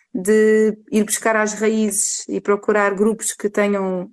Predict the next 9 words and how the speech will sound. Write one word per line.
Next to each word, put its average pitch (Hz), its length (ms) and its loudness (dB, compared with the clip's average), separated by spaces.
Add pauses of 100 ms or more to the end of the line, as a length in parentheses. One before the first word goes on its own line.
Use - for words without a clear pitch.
eh, 175 300 0
e 165 140 0
monitores 190 580 2
e 180 60 2
bailarinos 185 500 0
que - 120 -2
ensinem 190 360 0
essas 196 300 -2
danças, 214 480 0